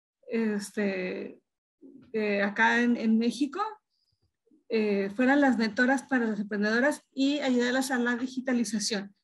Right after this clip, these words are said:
que es un tema que ellas lo pedían. Por ejemplo, eso, esa, esa, esa, esa sinergias son buenísimas, nos ha funcionado muchísimo.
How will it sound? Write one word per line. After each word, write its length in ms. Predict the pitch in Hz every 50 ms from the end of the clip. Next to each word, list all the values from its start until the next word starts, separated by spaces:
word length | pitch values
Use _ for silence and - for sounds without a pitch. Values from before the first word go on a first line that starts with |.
| _ _ _
que 80 | - 226
es 120 | 214 220 262
un 100 | 254 262
tema 360 | 269 247 254 262 247 - - - _ _
que 100 | - 233 220 220 220 214 208 - 214
ellas 280 | 214 226 220 208 208 -
lo 340 | 220 226 220 208 220 208 214
pedían. 360 | 220 208 196 185 - - - _ _ _ _ _ _
Por 120 | - 202
ejemplo, 260 | - 226 - - - -
eso, 500 | - 240 247 240 254 285 285 294 - - -
esa, 300 | - 233 - - 262 254
esa, 220 | 240 226 202 - -
esa, 360 | 240 233 214 - 254 262 262
esa 640 | 262 247 220 - 254 247 240 233 - - - - _ - - _ _ _ _ _
sinergias 800 | _ - - 262 247 262 269 269 254 - 254 302 294 294 277 - - _ _ _ _ _ _ _ _ _ _ _ _ _
son 520 | - - - 254 254 254 - - 247 254
buenísimas, 720 | 262 262 262 262 262 262 262 269 254 262 262 262 - - - - _
nos 440 | 233 208 190 214 220 220 214 214 -
ha 100 | - 240
funcionado 560 | - 277 269 262 - 254 233 233 233 233 233
muchísimo. 800 | 233 233 220 226 - - 226 - - 233 226 240 320 339 -